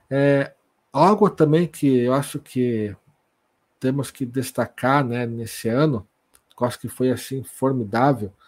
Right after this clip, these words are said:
é a quantidade de pessoas que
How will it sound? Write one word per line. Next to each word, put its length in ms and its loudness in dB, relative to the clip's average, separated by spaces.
é 680 0
a 120 -2
quantidade 1300 -4
de 100 -2
pessoas 1000 -2
que 680 -2